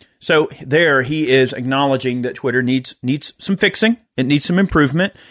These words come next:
There, you know, he was getting into a little bit of a spat with A O C 'cause A O C was complaining about paying eight bucks a month. And of course, he pointed out the hypocrisy that she sells fifty-eight dollar sweatshirts.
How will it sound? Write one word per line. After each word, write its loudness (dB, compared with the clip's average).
There, 4
you 2
know, 2
he 0
was -2
getting -2
into 2
a 2
little 2
bit 0
of -4
a 0
spat -2
with -2
A 4
O 4
C 2
'cause -4
A 4
O 2
C 0
was 0
complaining 0
about 0
paying 0
eight 0
bucks 0
a -2
month. 0
And -2
of -8
course, 0
he 0
pointed 0
out 2
the 0
hypocrisy 0
that -2
she -2
sells 0
fifty-eight 0
dollar 0
sweatshirts. -4